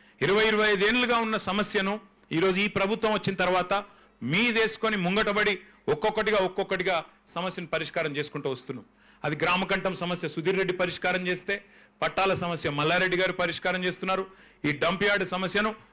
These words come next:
మా డిపార్ట్‌మెంట్ పరిష్కారం చేస్తా ఉంది. చిత్తశుద్ధి ఉన్న ప్రభుత్వం ఉంటే సమస్య ఎంత, అంత గుట్టంత పెద్దగున్నా అధిగమించేందుకు ప్రయత్నాలు చేస్తది. నేను మిమ్మల్ని అందరినీ కోరేది ఏంటంటే, మా దగ్గరే మంత్రదండం లేదు.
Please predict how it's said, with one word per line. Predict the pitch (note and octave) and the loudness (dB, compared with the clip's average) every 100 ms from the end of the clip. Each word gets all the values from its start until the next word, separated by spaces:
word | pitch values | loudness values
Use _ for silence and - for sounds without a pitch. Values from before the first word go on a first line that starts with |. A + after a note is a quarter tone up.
| - | -4
మా | C#3+ | -2
డిపార్ట్‌మెంట్ | D#3+ D#3 F3+ F3+ E3 D#3 | 0 0 0 0 -4 -2
పరిష్కారం | C#3+ C3+ D3+ C3+ | -2 0 -2 -2
చేస్తా | C3 B2 B2+ | -4 -4 -6
ఉంది. | A#2 A2 - - _ - | -6 -12 -20 -20 _ -6
చిత్తశుద్ధి | F3+ - A#3 A3+ A3+ G#3+ | -4 0 0 0 0 0
ఉన్న | G#3+ | 2
ప్రభుత్వం | G#3 F#3 G3+ G#3 G#3 | 0 0 0 0 0
ఉంటే | F#3+ F#3 G#3+ A#3 - - _ - | 0 0 0 -2 -10 -20 _ -4
సమస్య | F3 A3+ A3+ A3+ | 0 2 2 0
ఎంత, | G#3+ G3+ | 0 2
అంత | G#3+ G3 | 0 2
గుట్టంత | F3+ D3+ E3 G#3 F#3+ | -2 -2 -2 -2 0
పెద్దగున్నా | E3+ E3 G3+ G3+ G#3+ A#3 - - - | -2 0 0 2 0 -2 -12 -16 -4
అధిగమించేందుకు | C#3+ G3+ A3 G#3 F#3 F#3+ F#3 F#3+ F3+ F#3+ - D3+ | 0 2 2 0 -2 0 0 2 0 -2 -10 -2
ప్రయత్నాలు | D#3+ F3+ G3 D3 | 0 0 -2 0
చేస్తది. | C#3 - A#2+ - _ _ - | -2 -2 -10 -12 _ _ -4
నేను | F3+ | 0
మిమ్మల్ని | G3 G3 | 2 2
అందరినీ | G3+ A#3 B3 | 2 2 0
కోరేది | B3 A3 G#3+ | 2 2 2
ఏంటంటే, | G#3+ G#3+ G#3+ | 2 0 0
మా | G3 | 0
దగ్గరే | G3 G#3 G#3 | 0 0 0
మంత్రదండం | G3+ E3+ F3 G3+ G#3 F#3+ E3 | 0 0 0 0 2 0 0
లేదు. | D#3 | -2